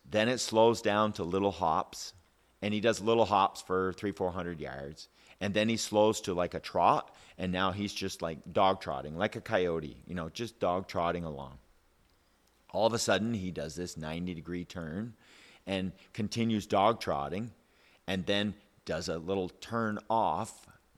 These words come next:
He, he turns to the right, and he goes dog trotting up through the woods. Then all of a sudden, hooks left, right? Now, I'll oft-, often keep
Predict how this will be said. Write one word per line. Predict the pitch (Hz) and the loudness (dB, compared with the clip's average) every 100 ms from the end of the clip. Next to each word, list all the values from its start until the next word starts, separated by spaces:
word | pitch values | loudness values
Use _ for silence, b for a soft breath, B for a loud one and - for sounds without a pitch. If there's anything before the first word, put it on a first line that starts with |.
| _ _ - - | _ _ -20 -12
He, | 95 92 | -8 -8
he | 82 101 | -8 -12
turns | - 90 90 - | -8 -6 -6 -8
to | 78 | -10
the | 69 | -4
right, | 101 165 180 - | 0 0 -2 -8
and | 78 | -14
he | 71 | -12
goes | - 82 82 | -6 -6 -6
dog | - 85 101 | -2 0 0
trotting | - 104 110 107 | 0 0 0 -2
up | 101 | -6
through | 107 | -6
the | 98 | -6
woods. | 95 120 113 | -2 -2 -2
Then | 95 | -4
all | 92 | -2
of | 110 | 0
a | |
sudden, | 104 101 87 | 0 0 2
hooks | 110 - | 0 0
left, | 95 73 - - b b b | -2 -2 -4 -20 b b b
right? | 73 80 - B B B B | -10 -8 -8 B B B B
Now, | 107 104 | 0 0
I'll | - 107 113 147 | 0 4 6 8
oft-, | 156 160 - | 6 2 0
often | 104 139 - 139 | 4 4 2 -4
keep | - 127 120 | -2 -2 -2